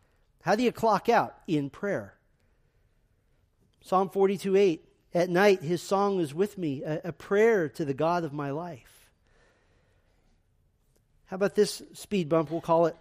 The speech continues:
project. Project. Do a prayer project with a start and an end point. This was over two decades ago, but in our family, this is still fresh in our memories because of how impactful it was.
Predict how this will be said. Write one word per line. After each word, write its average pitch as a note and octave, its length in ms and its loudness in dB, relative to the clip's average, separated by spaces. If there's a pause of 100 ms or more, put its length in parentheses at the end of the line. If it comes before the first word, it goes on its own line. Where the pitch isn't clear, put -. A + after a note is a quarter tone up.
project. F3+ 720 0 (800)
Project. F3+ 540 2
Do B3+ 120 4
a C4+ 60 6
prayer A#3+ 320 4
project C3+ 600 2
with D#3 180 -6
a D#3+ 60 -8
start A3+ 400 2
and G#3 160 2
an G3+ 120 2
end G#3 220 2
point. D3 300 -4 (1600)
This G3+ 160 -4
was F3+ 140 2
over G3 180 6
two A3 200 -4
decades G3+ 420 2
ago, D3 300 2
but D3 120 2
in D3 120 0
our F3+ 120 2
family, D#3+ 420 -2
this D#3 140 -6
is D#3+ 80 -10
still F3+ 200 -2
fresh F#3 320 -2
in D#3 60 -2
our C#3+ 100 0
memories D#3 400 0
because C#3+ 260 -2
of C3+ 80 -6
how D3+ 220 0
impactful D3 480 -4
it C#3 40 -8
was. C3 380 -4